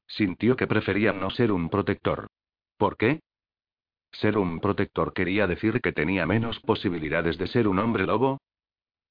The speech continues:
Burnett volvió a mirar a la multitud de campistas que los miraban. "Ustedes regresen a sus cabañas. Se acabó la fiesta". Tan pronto como se fueron, él fijó su mirada en Miranda. "Vuelve a girar ese dedo hacia mí otra vez y voy y".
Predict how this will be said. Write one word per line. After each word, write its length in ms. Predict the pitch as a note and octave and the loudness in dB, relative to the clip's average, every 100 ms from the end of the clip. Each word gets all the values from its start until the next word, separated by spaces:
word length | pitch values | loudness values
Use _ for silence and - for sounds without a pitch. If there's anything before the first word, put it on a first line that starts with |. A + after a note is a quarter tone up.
| _ | _
Burnett 420 | G#2 G2+ F#2+ A#2 | -2 0 2 2
volvió 400 | B2+ A#2 D#2 F#2+ | 2 0 0 0
a 60 | B2+ | 0
mirar 280 | A2+ A2 G2+ | 0 0 0
a 40 | |
la 120 | G2+ | -2
multitud 480 | G2 F#2 - G2+ F2+ | -2 -4 -2 0 0
de 100 | A#2 | 0
campistas 640 | G#2 D#2 C#2+ A#2+ - A#2+ | 0 -2 0 -2 0 -2
que 100 | - | 0
los 160 | G2 F2+ | -2 -2
miraban. 460 | F2+ E2+ D2 A#2 - _ _ _ _ _ _ _ _ | -2 -2 -4 -6 -10 _ _ _ _ _ _ _ _
"Ustedes 520 | G#2 - A#2+ B2+ G#2+ | -4 -2 0 0 2
regresen 520 | G#2+ F2 F#2 - F2+ | 2 2 2 -2 -2
a 60 | E2+ | 0
sus 220 | - G#2+ | -2 -2
cabañas. 540 | F#2+ F2 - - - - _ _ _ _ | -2 -2 -4 -10 -12 -18 _ _ _ _
Se 180 | - F#2+ | -8 -4
acabó 300 | E2+ D2 F#2+ | -2 -2 -2
la 120 | G2+ | -2
fiesta". 460 | - G2+ - - - - _ _ _ _ _ _ _ | 0 -2 -2 -8 -10 -14 _ _ _ _ _ _ _
Tan 220 | - F#2 F2+ | -2 0 2
pronto 400 | B2 D3 G#2 F#2 | 2 2 0 0
como 220 | G2 F2+ | 2 2
se 140 | F2 | -2
fueron, 420 | - G#2+ G#2+ A2 - | 0 2 2 0 -2
él 240 | G#2+ B2+ - | 0 0 0
fijó 320 | A2 - G#2 | -2 0 0
su 140 | A2+ | 0
mirada 400 | F#2+ G2 B2+ F#2+ | 0 0 0 -2
en 160 | C#2+ C#2+ | -4 -6
Miranda. 420 | F2 F2+ C2 G#1+ - _ _ _ _ _ _ _ | -4 -4 -4 -10 -12 _ _ _ _ _ _ _
"Vuelve 440 | E2 G2+ C3 B2+ A#2 | 0 2 4 4 0
a 40 | |
girar 300 | - F#2 F#2 | 0 0 0
ese 220 | F#2 C#3+ | 2 2
dedo 240 | A2+ C#3 A#2 | 4 2 2
hacia 240 | - F#2 | 0 -2
mí 120 | D#2 | 0
otra 240 | F#2 G2+ F#2 | -2 0 0
vez 220 | G2 - | 2 0
y 60 | |
voy 240 | B2+ C3+ A2 | 2 2 0
y". 140 | - | -4